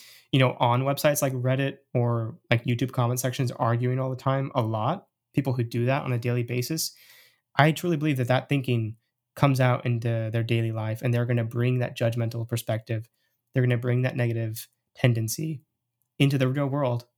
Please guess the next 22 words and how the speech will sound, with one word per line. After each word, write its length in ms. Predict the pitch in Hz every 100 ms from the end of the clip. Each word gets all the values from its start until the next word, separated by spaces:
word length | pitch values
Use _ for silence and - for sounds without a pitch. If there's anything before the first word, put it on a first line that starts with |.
| _ 131
and 140 | 123
that's 160 | 123 -
gonna 300 | 127 123 120 -
impact 380 | 123 117 123 120
their 100 | 110
interactions, 800 | 120 117 120 127 117 113 - - 120
um, 640 | 113 113 113 113 113 113 _ _ - _
just 160 | 131 -
out 280 | 117 123 - _ _ _
when 80 | 117
they're 80 |
shopping, 540 | 117 123 120 131 131 143 _
talking 320 | - 120 123 120
to 60 |
retail 340 | 123 123 131 127
workers, 500 | 127 131 131 - -
talking 240 | - 117 131
to 60 |
other 100 | 123
people 380 | 123 127 127 131
and 80 | 127
strangers. 540 | - 127 131 135 135